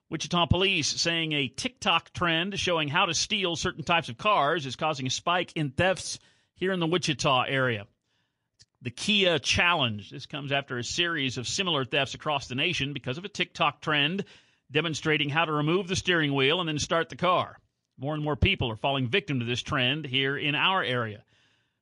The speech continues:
The police department has seen, uh, the number of stolen Kias and Hyundais go up and down. However, Wichita is currently seeing a spike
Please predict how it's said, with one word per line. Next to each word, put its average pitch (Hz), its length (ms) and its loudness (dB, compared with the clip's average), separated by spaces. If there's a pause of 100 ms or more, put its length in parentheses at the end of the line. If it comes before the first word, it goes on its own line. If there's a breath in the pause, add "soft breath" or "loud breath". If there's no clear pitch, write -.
The - 120 -16
police 160 180 -6
department 139 400 0
has 120 100 -2
seen, 160 400 2
uh, 143 100 -2
the 139 120 -2
number 202 320 0
of 135 80 -2
stolen 175 420 0
Kias 180 480 0
and 143 140 0
Hyundais 160 640 2
go 208 200 2
up 180 200 2
and 214 120 -6
down. 120 300 0
However, 190 480 4
Wichita 165 440 -2
is 151 120 -4
currently 160 380 -4
seeing 156 240 -2
a - 20 0
spike - 480 2